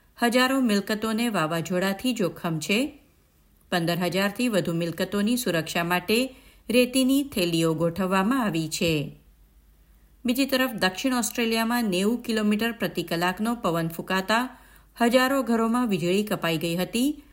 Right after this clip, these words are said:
અને તોફાનના કારણે ઘણી શાળાઓ અને કેટલીક હોસ્પિટલોને બેકઅપ જનરેટરનો ઉપયોગ કરવાની ફરજ પડી હતી. ઓસ્ટ્રેલિયાના શિક્ષણ મંત્રીએ જણાવ્યું છે કે માતા-પિતાની આવકને આધારે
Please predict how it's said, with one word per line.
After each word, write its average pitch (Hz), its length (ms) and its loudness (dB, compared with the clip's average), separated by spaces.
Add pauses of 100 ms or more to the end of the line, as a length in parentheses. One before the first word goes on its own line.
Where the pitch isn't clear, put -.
(140)
અને 175 200 2
તોફાનના 214 560 -2
કારણે 220 540 0
ઘણી 175 360 0
શાળાઓ 190 680 0 (240)
અને 262 160 2
કેટલીક 202 380 -2
હોસ્પિટલોને 214 1000 0 (240)
બેકઅપ 226 460 -2
જનરેટરનો 190 840 0
ઉપયોગ 175 400 -2
કરવાની 180 420 0
ફરજ 233 380 -2
પડી 160 220 -2
હતી. 160 560 -2 (1400)
ઓસ્ટ્રેલિયાના 285 580 0
શિક્ષણ 254 400 0
મંત્રીએ 240 440 2
જણાવ્યું 226 460 0
છે 247 140 -2
કે 240 140 -2
માતા-પિતાની 196 880 -2
આવકને 214 580 0
આધારે 160 640 -2